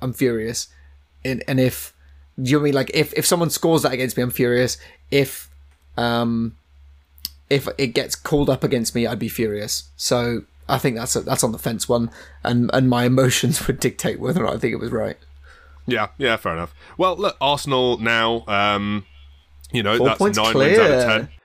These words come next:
Speaker 2: That's their, that's their best start, uh, to a league, I believe, ever. Um, so certainly, you know, ve-,
Speaker 1: Wow.
Speaker 2: very impressive start. Um, and they have now played, you know, a number of, of pretty solid teams. Y-, Leeds also, before this, this game, had not been beaten at home this season. So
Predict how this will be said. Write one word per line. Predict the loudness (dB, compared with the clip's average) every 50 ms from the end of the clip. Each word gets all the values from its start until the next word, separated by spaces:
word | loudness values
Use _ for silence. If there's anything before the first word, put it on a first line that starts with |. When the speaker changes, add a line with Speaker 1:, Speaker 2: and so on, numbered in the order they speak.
| _ _ _ _ _ _ _ _ -4
Speaker 2:
That's | -4 -4 -4 -6 -6
their, | -2 0 2 2 2 2 0
that's | 0 -2 -4 -2
their | -2 -2 -2
best | 0 -2 -2 -2 -4 -10 -16 -14 -14
start, | -8 -4 -2 0 2 2 0 -2 -4 -8 -6
uh, | -2 0 0 2 0 0
to | -2 -4 -4
a | -2
league, | 0 0 0 0 0 -2 -4
I | -6
believe, | -4 -2 -2 -4 -4 -4 -4
ever. | -4 -2 0 -2 -2 -4 -6 -14 -20 -12 -6 -2
Um, | 0 2 2 2 0 -2 -4 -6 -6
so | -4 -2 0 0 2 2 2 0 0
certainly, | -2 -2 -2 -2 -2 -2 -4 -4
you | -2
know, | -2 -2 0
ve-, | 0 -2
Speaker 1:
Wow. | -2 0
Speaker 2:
very | 0 0 0 0
impressive | -2 -2 -4 -6 -6 -6 -6 -8
start. | -4 -2 0 0 0 -2 -4 -6 -14 -20 -20 _ -8
Um, | -4 -2 0 0 0 -2 -2
and | -4 -2
they | -2 -2
have | -2 -2 -2 -2
now | -2 -2 -2 -2
played, | -2 -2 0 0 0 0 -2
you | -2
know, | -2 -2 0
a | 0
number | -2 -2 -2 -2 -4
of, | -4 -4 -8
of | -10 -8
pretty | -6 -6 -4
solid | -4 -4 -2 -2
teams. | -2 -2 -2 -4
Y-, | -6 -6 -2
Leeds | 0 0 0 -2 -2 -2 -2
also, | 0 0 0
before | -2 -2 0 0 0 0
this, | 0 -2 -4 -6
this | -4 -4 -4 -2
game, | -2 -2 0 0 0 0 -2 -4 -6
had | -8 -6 -4
not | -2 -2 -2 -2
been | -2 -4
beaten | -2 -4 -4 -4 -4
at | -2
home | -2 -2 -2 -2
this | -2 -4 -6 -6
season. | -6 -6 -6 -6 -6 -6
So | -2 0 2 2 2 2